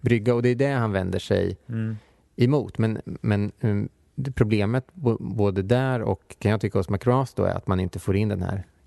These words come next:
Speaker 1: de filosofiska <laughs> reflektionen någonstans emellan.
Speaker 2: Men det är intressant att du, du säger att McGrath hamnar för nära det här. Det, allt, allt beror ju liksom lite grann på vad man har för referenser också
Speaker 1: Ja,
Speaker 2: när
Speaker 1: visst.
Speaker 2: man, för, ehm,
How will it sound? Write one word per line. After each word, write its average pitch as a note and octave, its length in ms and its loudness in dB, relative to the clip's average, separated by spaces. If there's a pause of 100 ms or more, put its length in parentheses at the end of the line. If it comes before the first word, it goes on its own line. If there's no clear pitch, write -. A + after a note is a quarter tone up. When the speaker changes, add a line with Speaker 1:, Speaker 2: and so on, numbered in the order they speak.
Speaker 1:
de F#2+ 140 -4
filosofiska G2+ 840 0
<laughs> - 40 -20
reflektionen G#2+ 600 -2
någonstans G2+ 460 -6
emellan. A2 420 -6
Speaker 2:
Men A#2+ 80 0
det B2+ 80 0
är - 20 0
intressant C3+ 480 0
att A2 120 -2
du, A2 420 -2
du G#2 280 -2
säger G#2 340 -2
att G2 180 -6
McGrath A#2 600 0
hamnar G2+ 540 -2
för F#2+ 400 -4
nära G#2 320 -2
det G2+ 100 0
här. A2 100 0
Det, B2+ 180 -4
allt, C3 260 -2
allt C3+ 200 0
beror A2+ 180 0
ju A2 60 0
liksom G#2+ 260 -4
lite G#2 160 -4
grann G2 140 -2
på G#2 120 -4
vad G2 100 -2
man G2 120 -2
har G2 120 -2
för G2+ 160 -4
referenser A#2 680 0
också G2+ 140 2
Speaker 1:
Ja, G#2+ 120 2
Speaker 2:
när G2+ 160 -2
Speaker 1:
visst. G2 120 -2
Speaker 2:
man, F#2+ 180 -4 (500)
för, G#2+ 400 -2 (460)
ehm, F#2+ 420 -2